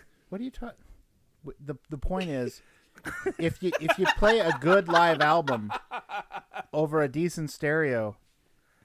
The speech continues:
you get a good e-, experience. And if you're with people you wanna talk with, it's, it's a great experience. So.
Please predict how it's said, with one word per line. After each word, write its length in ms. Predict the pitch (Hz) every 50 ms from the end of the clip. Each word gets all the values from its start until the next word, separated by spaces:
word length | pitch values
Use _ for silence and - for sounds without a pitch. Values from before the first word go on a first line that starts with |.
| _ -
you 100 | 143 147
get 180 | 143 160 180 180
a 80 | 190
good 220 | 175 147 160 170 175
e-, 220 | 185 170 - -
experience. 840 | 156 160 151 - - - 160 160 190 220 190 117 87 - - - _ _
And 460 | 123 135 139 139 139 139 143 135 131 -
if 240 | - 143 139 - -
you're 420 | 143 143 143 143 143 135 - 131
with 260 | 139 139 156 147 -
people 340 | _ 160 156 156 - 160 160
you 100 | 156 160
wanna 220 | 160 160 156 156 147
talk 320 | - 160 156 160 156 -
with, 240 | 185 190 196 - _
it's, 320 | 160 151 - - - - -
it's 200 | 147 160 160 -
a 40 | 170
great 240 | 156 160 170 165 170
experience. 600 | 165 160 - - - 156 135 104 95 90 - -
So. 160 | - 107 101